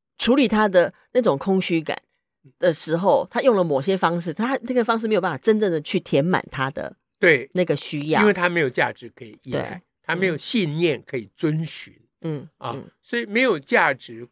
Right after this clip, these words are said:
Speaker 2: 观的人，
Speaker 1: 嗯。
Speaker 2: 呃，有什么关系啊？我们就不要说他在什么，什么时候会被神棍啊，诈骗
Speaker 1: <laughs>
Speaker 2: 啊，或什么时候他会做出这个危害大众的事情，这都有可能，
Speaker 1: 嗯哼。
Speaker 2: 但那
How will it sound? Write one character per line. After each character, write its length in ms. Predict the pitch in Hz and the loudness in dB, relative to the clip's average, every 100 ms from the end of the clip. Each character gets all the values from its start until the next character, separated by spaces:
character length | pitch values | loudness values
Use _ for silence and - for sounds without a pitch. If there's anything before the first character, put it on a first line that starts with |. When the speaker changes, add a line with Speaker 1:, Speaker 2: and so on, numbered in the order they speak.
| _ | _
Speaker 2:
观 240 | - 139 139 | -4 -4 -4
的 140 | 131 | -12
人， 240 | 110 104 101 _ _ _ | -14 -18 -20 _ _ _
Speaker 1:
嗯。 160 | - 151 | -12 -10
Speaker 2:
呃， 60 | 151 - - | -12 -14 0
有 140 | 196 | 0
什 120 | 202 | 0
么 140 | 123 131 | -8 -2
关 300 | 175 160 156 | 0 0 -2
系 360 | - 131 120 | -10 -12 -12
啊？ 140 | 131 123 | -12 -10
我 180 | - 139 | -8 -8
们 140 | 170 | -6
就 160 | 196 180 | -4 -4
不 140 | 165 | -2
要 180 | 165 147 | 0 -2
说 220 | 147 147 | -4 -8
他 160 | - 156 | -6 -4
在 240 | 156 135 - - - | -2 -2 -6 -20 -20
什 140 | 113 | -20
么， 80 | 120 _ _ _ | -20 _ _ _
什 140 | - | -14
么 100 | 113 | -12
时 120 | 135 151 | -8 -6
候 120 | 139 | -4
会 160 | 160 | -6
被 200 | 139 143 | -6 -6
神 300 | 127 - 120 | -6 -10 -12
棍 320 | 135 147 123 - | -4 -2 -2 -10
啊， 180 | - - - - _ - | -20 -16 -14 -14 _ -6
诈 180 | - 120 | -2 -2
骗 260 | - 165 - - | -4 -6 -6 -8
Speaker 1:
<laughs> 140 | _ - | _ -14
Speaker 2:
啊， 200 | 131 - | -14 -6
或 140 | 190 170 | -2 -2
什 180 | - | -4
么 80 | 131 | -12
时 100 | 131 | -10
候 120 | 156 | -10
他 200 | 139 147 | -8 -8
会 160 | 139 151 | -6 -6
做 260 | 139 160 135 | -4 -4 -6
出 360 | - 139 135 _ _ _ | -8 -12 -12 _ _ _
这 120 | - 135 | -14 -12
个 80 | 120 | -10
危 200 | 123 135 | -8 -6
害 200 | 156 139 | -6 -2
大 220 | 147 135 | -2 -2
众 200 | 147 131 | -4 -8
的 80 | 117 | -12
事 180 | - | -16
情， 180 | 120 120 | -16 -12
这 100 | 139 | -10
都 180 | 226 240 | -2 2
有 160 | 202 185 | 2 2
可 200 | 160 131 | -2 -8
能， 120 | 110 | -10
Speaker 1:
嗯 20 | |
哼。 60 | 139 | -4
Speaker 2:
但 180 | 180 185 | -2 -2
那 120 | 190 | -4